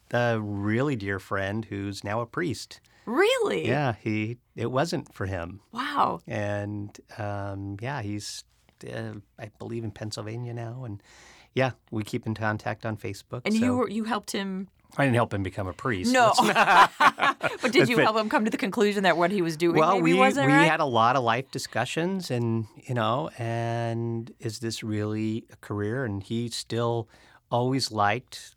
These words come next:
Speaker 1: he was more on the P R side
Speaker 2: Mm-hmm.
Speaker 1: within our, within the, the firm I was at. Um, but he really wanted to pursue his faith. So the way he put it, he said, "I'm just gonna be a P R man for God."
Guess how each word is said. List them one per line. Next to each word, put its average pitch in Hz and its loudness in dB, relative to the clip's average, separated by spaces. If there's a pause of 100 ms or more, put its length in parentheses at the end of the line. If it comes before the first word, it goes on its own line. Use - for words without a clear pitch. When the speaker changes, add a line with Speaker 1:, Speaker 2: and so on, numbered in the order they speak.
Speaker 1:
he 120 -4
was 117 -4
more 107 -2
on 101 -4
the 95 -8
P 101 -10
R 101 -4
side 113 -4
Speaker 2:
Mm-hmm. 120 -6
Speaker 1:
within 107 -8
our, 104 -6
within 101 -12
the, 98 -10
the 113 -14
firm 107 -4
I 107 -6
was 107 -10
at. 113 -6 (560)
Um, 110 0 (420)
but 113 -4
he 110 -6
really 101 -6
wanted 101 -6
to - -20
pursue 107 -10
his 101 -8
faith. 113 -10
So - -10
the 101 -6
way 98 -4
he 101 -6
put 104 -6
it, 110 -6
he 101 -10
said, - -8
"I'm 104 -6
just - -14
gonna 107 -10
be 107 -8
a 104 -8
P 104 -8
R 104 -2
man 107 -4
for 107 -10
God." 107 -4